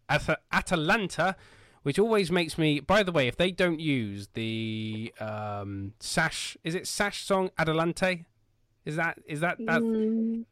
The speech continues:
Speaker 1: if they
Speaker 2: think
Speaker 1: don't
Speaker 2: so,
Speaker 1: u-,
Speaker 2: yeah.
Speaker 1: yeah, if they don't use that song at Atalanta and replace Adelante with Atalanta, they, they, you know, I don't even wanna talk about 'em.
Speaker 2: You
Speaker 1: Uh,
Speaker 2: just get
Speaker 1: and
Speaker 2: in the
Speaker 1: then,
Speaker 2: bin.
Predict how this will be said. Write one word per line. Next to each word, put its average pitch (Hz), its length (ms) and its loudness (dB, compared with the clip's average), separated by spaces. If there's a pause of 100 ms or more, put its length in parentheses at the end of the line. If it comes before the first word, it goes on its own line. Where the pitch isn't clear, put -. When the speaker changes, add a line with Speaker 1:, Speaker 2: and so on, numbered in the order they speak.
(120)
Speaker 1:
if 170 120 0
they 220 140 4
Speaker 2:
think 196 60 -2
Speaker 1:
don't 214 240 6
Speaker 2:
so, 196 140 0
Speaker 1:
u-, 180 120 0
Speaker 2:
yeah. 175 80 -2
Speaker 1:
yeah, 147 300 4
if 135 100 -2
they 180 120 2
don't 214 260 2
use 208 160 0
that 175 220 2
song 139 380 2
at 131 200 -2 (100)
Atalanta 139 640 -2
and 123 260 -6
replace 131 460 -4
Adelante 127 460 -4
with 107 160 -12 (100)
Atalanta, 113 500 -8 (580)
they, 131 360 -2
they, 127 140 -10
you 131 200 -6
know, 131 140 -2
I 127 100 2
don't 131 200 2
even 123 140 -2
wanna 120 140 -2
talk - 220 -6
about 92 160 -12
'em. 98 100 -14 (180)
Speaker 2:
You 208 120 -8
Speaker 1:
Uh, - 80 4
Speaker 2:
just - 100 0
get 143 80 4
Speaker 1:
and 156 120 6
Speaker 2:
in 165 80 6
the - 80 4
Speaker 1:
then, - 60 4
Speaker 2:
bin. 196 80 0